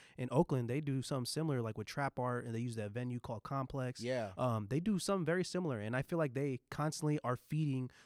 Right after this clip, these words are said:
Speaker 1: a demographic that loves this shit, you know?
Speaker 2: Oh, yeah.
Speaker 1: And we got the same interests, you know, same people over here have the same exact interests,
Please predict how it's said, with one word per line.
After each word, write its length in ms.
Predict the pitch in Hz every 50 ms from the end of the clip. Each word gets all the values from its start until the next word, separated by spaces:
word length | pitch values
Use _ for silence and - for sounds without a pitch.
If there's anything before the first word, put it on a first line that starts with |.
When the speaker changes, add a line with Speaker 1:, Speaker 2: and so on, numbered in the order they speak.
| - -
Speaker 1:
a 100 | - 117
demographic 760 | 110 131 139 131 110 107 123 131 139 135 - 135 117 104
that 160 | 104 117 113 107
loves 400 | 104 104 117 147 185 175 151 117
this 140 | 110 104 -
shit, 260 | - - - - -
you 100 | - 113 120
know? 140 | 139 202 254
Speaker 2:
Oh, 40 | 247
yeah. 260 | 214 240 269 262 170
Speaker 1:
And 80 | 143 165
we 80 | 220 220
got 160 | 226 220 -
the 80 | -
same 280 | 196 - - 208 196 190
interests, 400 | 202 233 - - 127 107 104 120
you 60 | 131
know, 100 | 139 143
same 160 | 131 - 170
people 180 | 165 180 180 175
over 80 | 170 165
here 80 | 175 170
have 80 | 160
the 100 | 156 143
same 340 | 127 - - - 160 165 165
exact 340 | 147 131 123 147 139 - -
interests, 420 | 139 156 - - 110 104 104 -